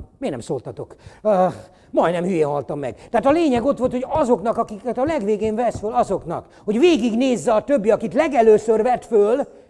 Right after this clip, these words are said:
reggel nyolckor, az végignézte a délután ötöst, a délután ötöst, és azt mondja, hogy ugyanannyit kap. Jó, nem baj,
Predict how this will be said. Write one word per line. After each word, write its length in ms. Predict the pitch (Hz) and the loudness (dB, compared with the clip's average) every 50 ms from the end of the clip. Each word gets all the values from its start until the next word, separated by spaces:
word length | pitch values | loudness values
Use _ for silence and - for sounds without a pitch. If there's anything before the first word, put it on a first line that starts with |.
| _ _ _ | _ _ _
reggel 320 | - 269 277 226 247 220 | -6 -6 -2 2 2 2
nyolckor, 420 | 220 220 226 254 247 - - 269 | 2 2 0 0 0 0 -2 0
az 120 | 254 - 240 | 0 2 2
végignézte 560 | 277 311 247 196 214 214 208 202 - - 196 | 2 0 0 0 0 0 0 0 0 -2 0
a 180 | 185 170 160 - - - - - | 0 0 -2 -4 -8 -20 -20 -10
délután 500 | 156 180 220 247 277 269 - 302 294 294 | -6 -2 0 2 2 2 2 2 2 2
ötöst, 440 | 311 302 320 320 330 294 - - - - - | 0 2 2 2 2 2 -2 -8 -10 -10 -8
a 80 | - | -4
délután 360 | 160 196 254 302 311 311 311 294 | -2 0 2 2 2 0 0 -2
ötöst, 160 | 294 180 - | -2 -4 -6
és 40 | 226 | -10
azt 100 | - - | -10 -8
mondja, 160 | 233 220 220 | -6 -4 -4
hogy 100 | 202 - - - _ | -6 -6 -10 -20 _
ugyanannyit 500 | _ 180 - 127 117 104 90 82 90 - | _ -14 -12 -12 -12 -14 -16 -18 -20 -20
kap. 160 | _ - - - _ _ _ | _ -20 -20 -20 _ _ _
Jó, 160 | - 330 320 | -14 -14 -12
nem 180 | 277 147 110 113 | -12 -12 -12 -10
baj, 200 | 123 123 123 | -12 -12 -12